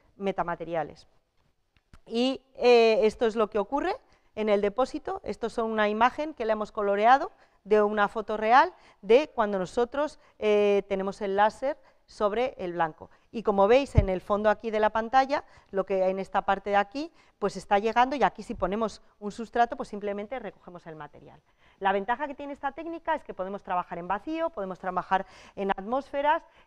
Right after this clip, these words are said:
y que nosotros podemos utilizar prácticamente cualquier material. No nos importa, eh, qué naturaleza tiene, eh, y podemos transferirlo.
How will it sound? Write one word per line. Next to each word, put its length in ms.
y 260
que 340
nosotros 520
podemos 320
utilizar 420
prácticamente 540
cualquier 320
material. 460
No 240
nos 220
importa, 840
eh, 720
qué 80
naturaleza 560
tiene, 420
eh, 320
y 380
podemos 340
transferirlo. 640